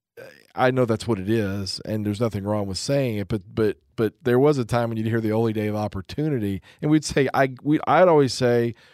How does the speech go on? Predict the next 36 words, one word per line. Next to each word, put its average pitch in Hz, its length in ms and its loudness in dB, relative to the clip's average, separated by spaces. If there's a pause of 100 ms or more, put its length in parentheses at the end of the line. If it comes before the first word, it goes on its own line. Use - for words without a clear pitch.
(160)
"We 147 140 2
don't 151 320 2 (800)
got 151 320 2
to 123 100 -2
go 117 180 4
to 104 80 0
mass. 101 580 -2 (120)
We 160 180 0
get 160 320 2
to 123 80 -2
go 113 160 -2
to 98 80 -2
mass." 92 500 -12 (680)
I 123 40 -2
mean, 127 180 4
that, 135 180 2
and 139 120 0
that 151 180 4
was 147 180 2
the 139 100 6
way, 131 340 4 (100)
I 139 60 -4
mean, 131 160 0 (560)
there's 185 260 4
no 156 140 4
place 160 280 2
I'd 139 200 4
rather 139 340 4
be. 110 600 0 (300)
And 135 140 -2
so 170 140 4
to 139 100 4
talk 165 360 4
about, 123 340 2 (160)
you 151 80 -2
know, 127 160 0